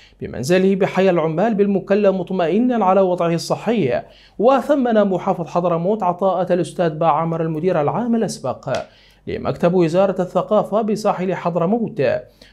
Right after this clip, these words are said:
في خدمة المحافظة والوطن، كما قام المحافظ بزيارة للأستاذ علي بن شملان نائب رئيس مجلس الإدارة الأسبق لهيئة المساحات الجيولوجية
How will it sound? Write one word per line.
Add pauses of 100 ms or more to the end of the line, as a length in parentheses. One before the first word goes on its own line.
في
خدمة
المحافظة
والوطن،
كما
قام
المحافظ
بزيارة
للأستاذ
علي
بن
شملان (420)
نائب
رئيس
مجلس
الإدارة
الأسبق
لهيئة
المساحات
الجيولوجية